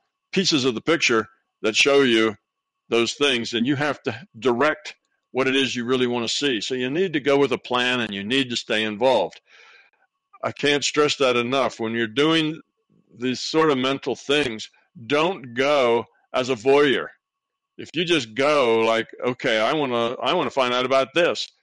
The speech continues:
and now you just expect to sit back and have somebody tell it to you. You know, it's like somebody walk in a room and, you know, hand you a, a book to read. It won't work that way. You have to stay interactive with it. You have to go be part of the rabbit and the flower. You have to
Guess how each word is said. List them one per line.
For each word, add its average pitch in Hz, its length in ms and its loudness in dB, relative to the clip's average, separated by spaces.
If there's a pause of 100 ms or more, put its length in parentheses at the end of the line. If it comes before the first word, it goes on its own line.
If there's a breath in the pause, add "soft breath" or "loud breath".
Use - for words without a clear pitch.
(240)
and 110 80 -14
now 120 140 -2
you 131 180 -2
just 123 260 -6
expect - 400 -4
to 113 60 -14
sit - 260 -4
back 117 300 0
and 107 100 -10
have 117 180 -6
somebody 127 360 -4
tell 170 240 0
it - 80 -10
to 107 140 -4
you. 78 180 -14 (640)
You - 60 -14
know, 104 300 -2
it's - 120 -12
like 110 200 0
somebody 123 300 2
walk 117 300 4
in 117 100 0
a 110 60 0
room 127 320 2
and, 107 320 -10 (360)
you 107 80 -10
know, 95 100 -8
hand 120 280 -2
you 107 400 2
a, 110 40 -2
a 104 40 -2
book 147 240 0
to 113 100 -4
read. 98 300 -2 (420 soft breath)
It 127 100 2
won't 139 240 4
work 151 280 2
that 110 220 -2
way. 95 340 -6 (220)
You 156 120 -4
have 135 340 -4
to 135 80 -10
stay 120 300 -2
interactive 117 580 -4
with 104 180 -6
it. 92 120 -10
You 123 100 -8
have 120 280 -4
to 131 80 -2
go 123 260 2
be 113 140 -4
part 120 320 2
of 117 60 0
the 117 100 2
rabbit 127 460 0
and 120 100 -10
the 113 60 -6
flower. 131 520 0 (300 soft breath)
You 107 100 -6
have 123 220 -4
to - 100 -12